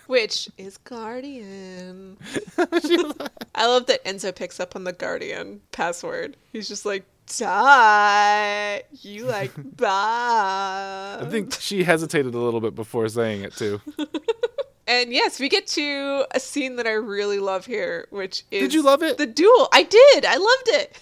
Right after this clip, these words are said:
Speaker 2: The final two minutes of the show is just a solid string of accounting lingo, which, you know, is great for kids.
Speaker 1: But it's, it's one, it's the rhythm in which they're doing it, and two, the fact that they're literally using their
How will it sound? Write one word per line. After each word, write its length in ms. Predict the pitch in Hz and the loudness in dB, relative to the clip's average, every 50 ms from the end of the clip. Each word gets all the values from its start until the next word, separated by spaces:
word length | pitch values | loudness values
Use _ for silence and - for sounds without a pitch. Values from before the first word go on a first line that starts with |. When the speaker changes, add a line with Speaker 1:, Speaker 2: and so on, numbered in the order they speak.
| - _ | -10 _
Speaker 2:
The 140 | 196 202 | -2 -2
final 340 | 196 - 254 277 294 277 269 | 0 2 2 2 2 0 0
two 220 | 233 - - 254 240 | -2 -2 -2 0 0
minutes 280 | 233 226 220 202 - | 2 2 0 0 0
of 120 | 208 190 185 | 0 0 0
the 80 | 190 | 0
show 260 | - - 226 202 170 | 2 2 4 4 4
is 100 | 175 175 | 4 4
just 140 | 156 156 - | 2 0 -2
a 60 | 151 | 0
solid 420 | 139 - - 180 180 185 185 180 160 | 0 2 2 2 2 2 0 0 -2
string 320 | - - - 170 170 165 | -2 -2 0 0 2 2
of 100 | 147 131 | 0 0
accounting 480 | 135 131 - 170 160 165 - 160 131 117 | -2 0 2 2 2 2 2 0 0 0
lingo, 360 | 113 110 110 104 104 98 101 | 0 0 0 0 0 0 0
which, 180 | 104 127 - - | 0 -2 -2 0
you 80 | 240 | 0
know, 220 | 220 151 127 127 131 | 2 4 4 4 2
is 80 | 127 | 2
great 200 | 127 190 202 170 | 4 4 4 4
for 120 | - 135 - | 2 -2 0
kids. 360 | - 151 - 98 - - - _ _ | 0 0 0 0 -4 -10 -12 _ _
Speaker 1:
But 80 | 320 339 | -4 -4
it's, 260 | 359 - - - - - _ _ | -4 -4 -8 -12 -16 -20 _ _
it's 180 | 254 269 262 - | -6 -6 -6 -8
one, 380 | 285 262 302 311 330 359 392 403 403 392 - | -8 -8 -4 -4 -4 -4 -4 -6 -8 -10 -10
it's 260 | - 254 247 - - | -10 -10 -10 -12 -10
the 120 | - 269 247 | -8 -8 -4
rhythm 380 | 214 247 254 262 294 285 262 | 0 0 0 0 0 -4 -8
in 80 | 247 233 | -8 -8
which 180 | 214 214 - | -8 -8 -6
they're 100 | - 214 | -8 -8
doing 220 | 190 196 190 190 190 | -6 -8 -8 -8 -8
it, 140 | 190 - - | -8 -8 -10
and 120 | 214 240 - | -8 -8 -6
two, 320 | - - 254 254 247 233 | -6 -4 -6 -6 -6 -6
the 100 | 226 220 | -6 -8
fact 280 | - - 214 214 226 - | -4 -2 -4 -4 -4 -6
that 100 | _ - | _ -4
they're 240 | 233 233 175 120 - - | -4 -4 -4 -6 -8 -12
literally 420 | - 147 240 247 277 277 262 294 285 | -8 -4 -2 -2 -2 -2 -4 -6 -10
using 420 | 247 208 220 220 220 214 208 196 | -10 -12 -14 -14 -14 -16 -16 -14
their 420 | 190 185 180 180 185 185 180 - | -12 -10 -10 -10 -10 -12 -14 -16